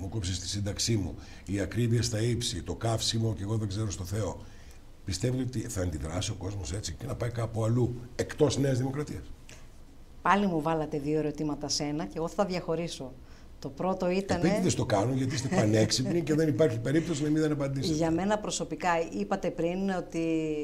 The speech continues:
Speaker 2: ε, εργάζομαι στο Μουσείο της Ακρόπολης
Speaker 1: Ναι, ναι.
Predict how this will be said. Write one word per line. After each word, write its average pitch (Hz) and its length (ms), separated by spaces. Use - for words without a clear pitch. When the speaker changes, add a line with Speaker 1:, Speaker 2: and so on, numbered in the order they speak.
Speaker 2:
ε, 151 40
εργάζομαι 165 520
στο 160 440
Μουσείο 151 280
της - 120
Ακρόπολης 160 520
Speaker 1:
Ναι, - 100
ναι. 104 160